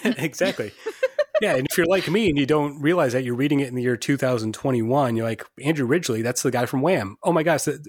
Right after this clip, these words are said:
Andrew Ridgeley block is right next to George Michael block. Oh my gosh, this is a joke about Wham."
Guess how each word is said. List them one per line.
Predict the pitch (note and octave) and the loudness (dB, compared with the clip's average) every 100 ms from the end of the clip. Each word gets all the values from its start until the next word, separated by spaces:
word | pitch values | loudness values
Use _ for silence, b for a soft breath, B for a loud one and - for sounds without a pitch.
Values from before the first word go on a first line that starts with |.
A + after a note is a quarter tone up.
| C#3+ | -4
Andrew | C#3+ D3 | 0 2
Ridgeley | D3+ D#3+ B2 | 2 0 0
block | B2 A2+ | -2 0
is | A#2+ G#2+ | -6 -2
right | B2 C#3 | -4 -2
next | B2+ - - | -4 -4 -6
to | A#2 | -2
George | C#3 B2+ | 0 2
Michael | F3+ F#3 G#2 | 0 0 -4
block. | F#2+ F#2+ | -6 -8
Oh | - E3+ | -2 0
my | D3+ | 2
gosh, | C#3+ - | 0 -2
this | C#3 | -2
is | C#3+ | -2
a | A#2 | -2
joke | A#2 A2+ | -2 -2
about | G#2+ G2 | -4 -6
Wham." | G2 F2 | -8 -10